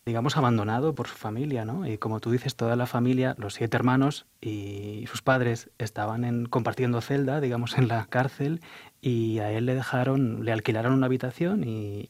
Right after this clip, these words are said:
poco después él empezó a trabajar en una fábrica de, de betunes, pegando las etiquetas en las botellas de betún.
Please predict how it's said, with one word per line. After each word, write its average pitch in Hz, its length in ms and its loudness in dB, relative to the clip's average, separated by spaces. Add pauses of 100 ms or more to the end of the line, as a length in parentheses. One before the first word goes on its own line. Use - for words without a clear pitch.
(120)
poco 120 220 -2
después 123 500 -2
él 117 100 -6
empezó 113 400 -2
a 110 140 2
trabajar 113 600 -2
en 117 120 -12
una 110 160 -6
fábrica 110 480 -4
de, 104 280 -4
de 107 60 -4
betunes, 147 640 0 (260)
pegando 117 300 2
las 117 160 0
etiquetas 117 640 -2
en 123 80 -2
las 113 100 0
botellas 120 380 0
de 113 60 -2
betún. 160 420 -2